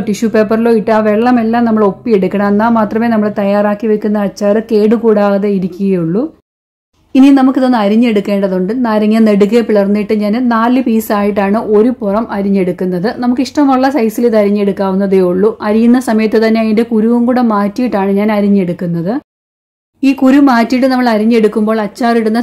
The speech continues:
സമയത്താണെങ്കിലും ഒട്ടും തന്നെ കയ്പ് അനുഭവപ്പെടുത്തില്ല. നാരങ്ങയുടെ കുരുവൊക്കെ ഉണ്ടെങ്കിലാണ് അച്ചാറിന് കയ്പൊക്കെ കൂടുന്നത്. അപ്പോൾ ആ കുരു ഒന്ന് മാറ്റിയിട്ട് തന്നെ അരിഞ്ഞെടുക്കാനായിട്ട് ശ്രദ്ധിക്കണം. ഈ അരിഞ്ഞു വെച്ചിരിക്കുന്ന നാരങ്ങയുടെ പീസിലോട്ട് ആവശ്യമായിട്ടുള്ള ഉപ്പും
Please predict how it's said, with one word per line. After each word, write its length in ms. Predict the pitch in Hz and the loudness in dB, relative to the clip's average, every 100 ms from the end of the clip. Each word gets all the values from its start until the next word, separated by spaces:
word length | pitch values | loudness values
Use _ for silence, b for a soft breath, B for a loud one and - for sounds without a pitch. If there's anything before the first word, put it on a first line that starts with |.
| 226 | -2
സമയത്താണെങ്കിലും 840 | 202 214 220 202 202 202 208 285 - 208 | -2 -2 -2 0 0 0 0 -2 -4 -4
ഒട്ടും 240 | - 247 240 | -2 -2 2
തന്നെ 180 | 233 233 214 | 2 0 0
കയ്പ് 240 | 202 214 208 | 0 0 0
അനുഭവപ്പെടുത്തില്ല. 800 | 185 196 190 202 190 190 202 233 | 2 0 0 0 0 -2 0 -2
നാരങ്ങയുടെ 420 | 226 208 214 220 226 | -2 -2 0 0 0
കുരുവൊക്കെ 400 | 214 240 240 247 220 | 2 2 2 2 0
ഉണ്ടെങ്കിലാണ് 560 | 208 214 233 214 214 220 | 0 0 0 0 0 -2
അച്ചാറിന് 420 | 202 214 220 220 220 | 0 0 2 0 0
കയ്പൊക്കെ 420 | 202 202 - 233 208 | 0 0 -2 -2 0
കൂടുന്നത്. 480 | 196 190 196 185 185 | 0 2 0 0 -4
അപ്പോൾ 140 | 196 240 | -2 -2
ആ 20 | 233 | 0
കുരു 180 | 233 254 247 | 0 2 2
ഒന്ന് 140 | 240 226 | 2 2
മാറ്റിയിട്ട് 360 | 208 202 226 240 | 0 -2 0 0
തന്നെ 180 | 226 240 208 | 2 0 0
അരിഞ്ഞെടുക്കാനായിട്ട് 840 | 196 208 196 196 196 196 190 190 | 0 0 0 -2 -2 -2 -4 -4
ശ്രദ്ധിക്കണം. 520 | 190 170 170 180 240 311 _ _ _ _ _ _ _ _ _ _ _ - 262 | -6 -6 -4 -4 -2 -4 _ _ _ _ _ _ _ _ _ _ _ 0 4
ഈ 20 | 262 | 6
അരിഞ്ഞു 260 | 240 262 294 | 6 6 6
വെച്ചിരിക്കുന്ന 420 | 277 269 262 262 254 | 2 0 0 2 2
നാരങ്ങയുടെ 460 | 214 214 220 226 240 | 2 0 2 0 0
പീസിലോട്ട് 560 | 240 208 208 208 202 254 247 | -2 -2 0 0 0 -2 -2
ആവശ്യമായിട്ടുള്ള 680 | 214 208 220 214 208 214 214 | -2 0 2 2 2 4 4
ഉപ്പും 220 | 196 208 | 2 2